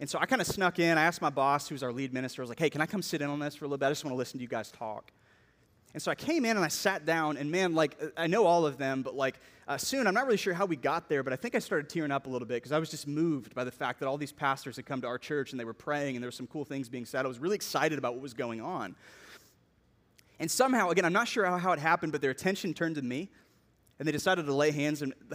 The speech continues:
lay hands on me and pray over me. And y'all, there aren't many moments in my life where I've, like, literally been moved to tears by the words of others, but, like, that, in that moment, like, I felt so cherished and loved. To hear them pray, like, like, "Nick, man, he's beloved, he's God's beloved." To hear those words spoken over me, man,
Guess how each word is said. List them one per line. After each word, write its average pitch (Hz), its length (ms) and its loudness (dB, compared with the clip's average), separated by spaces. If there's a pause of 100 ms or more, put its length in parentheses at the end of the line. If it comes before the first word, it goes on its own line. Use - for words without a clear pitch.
lay 156 160 -2
hands 151 240 -2
on 160 80 -4
me 156 80 -2
and 117 100 -8
pray 135 220 -6
over 165 180 -6
me. 180 220 -10 (720)
And 151 80 -6
y'all, 180 160 2
there 180 160 2
aren't 254 140 -2
many 196 180 0
moments 180 400 0
in 180 60 -2
my 151 100 2
life 135 380 2
where 139 80 0
I've, 131 120 0
like, 127 160 -4
literally 165 480 -2
been 131 180 -2
moved 135 240 -6
to - 40 -16
tears 139 320 -8
by 120 140 -6
the 113 80 -6
words 123 280 -6
of 113 80 -12
others, 123 300 -6
but, - 140 -12
like, 120 220 -4
that, 180 240 2
in 151 80 -4
that 170 140 0
moment, 143 340 -2
like, 117 100 -6
I 143 80 0
felt - 240 -4
so 180 500 0 (280)
cherished 160 440 0
and 131 120 -4
loved. 131 360 0 (160)
To 165 80 -6
hear 202 160 6
them 170 120 0
pray, 170 220 2
like, 147 300 0
like, 147 160 -2
"Nick, 170 320 2
man, 151 140 -4
he's 165 160 -4
beloved, 147 500 2
he's 143 200 -4
God's 151 300 -2
beloved." 143 420 0
To 135 60 -8
hear 226 240 -6
those 160 240 -2
words 160 320 -2
spoken 147 460 -4
over 135 160 -6
me, 127 100 -4
man, 139 240 0